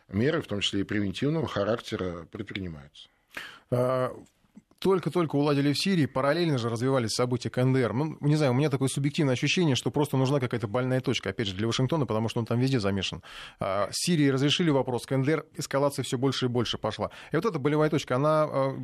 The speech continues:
Speaker 2: я понимаю, что их сравнивать, наверное, трудно, потому что там совершенно разные ситуации. Ну, во-первых, Сирия не такое закрытое государство, как К Н Д Р, не знаю, К Н Д Р с чем можно сравнить? Ну, с, с Ираном,
Speaker 1: Ну,
Speaker 2: может
Speaker 1: я бы
Speaker 2: быть,
Speaker 1: не
Speaker 2: не
Speaker 1: сравнивал, я бы не сравнивал. И, э,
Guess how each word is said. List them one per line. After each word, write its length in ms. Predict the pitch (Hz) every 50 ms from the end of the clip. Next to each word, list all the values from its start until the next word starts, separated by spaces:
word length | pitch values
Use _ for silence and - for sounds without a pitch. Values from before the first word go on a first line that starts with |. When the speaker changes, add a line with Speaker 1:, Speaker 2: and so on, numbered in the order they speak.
| 113
Speaker 2:
я 120 | 139 143 143
понимаю, 140 | - 180 175
что 100 | - 143
их 60 | -
сравнивать, 340 | - 160 160 151 135 120 -
наверное, 180 | 131 127 131 123
трудно, 240 | - 156 151 117 107
потому 200 | - 110 107 107
что 80 | -
там 80 | - 110
совершенно 320 | - 131 - 143 131 131
разные 240 | 135 143 117 113 104
ситуации. 560 | - - - 131 151 165 156 - - 113 98 - - - - -
Ну, 140 | 131 120 -
во-первых, 320 | - 120 117 - 123 113 -
Сирия 180 | - 135 113
не 80 | 113 104
такое 240 | - 117 - - 107
закрытое 420 | 98 113 - 156 160 135 - 120
государство, 460 | 113 113 - 117 120 117 113 - -
как 160 | - 110 - -
К 60 | -
Н 160 | 113 104 104
Д 80 | 104 107
Р, 100 | 104 101
не 80 | 101 104
знаю, 220 | 98 104 98 90
К 60 | - 98
Н 80 | 101
Д 60 | 104
Р 60 | 98 -
с 40 |
чем 140 | - - 104
можно 200 | 92 87 87 85
сравнить? 320 | 90 - 101 95 95 85 -
Ну, 40 | 104
с, 80 | - - 113 107
с 120 | - - 123
Ираном, 260 | 120 123 120 113 110
Speaker 1:
Ну, 60 | 165
Speaker 2:
может 100 | 151 143
Speaker 1:
я 40 | 139
бы 80 | -
Speaker 2:
быть, 80 | 151 147
Speaker 1:
не 0 |
Speaker 2:
не 60 | 104
Speaker 1:
сравнивал, 440 | - 160 160 123 101 98 95 92 92
я 160 | 107 131 131
бы 60 | 113
не 100 | 127 127
сравнивал. 720 | 110 - - 151 165 156 135 120 110 107 104 101 98 107
И, 640 | 101 98 104 104 104 107 110 113 113 110 104 101 104 104
э, 880 | 104 104 104 104 104 104 104 104 104 104 104 104 101 101 104 101 92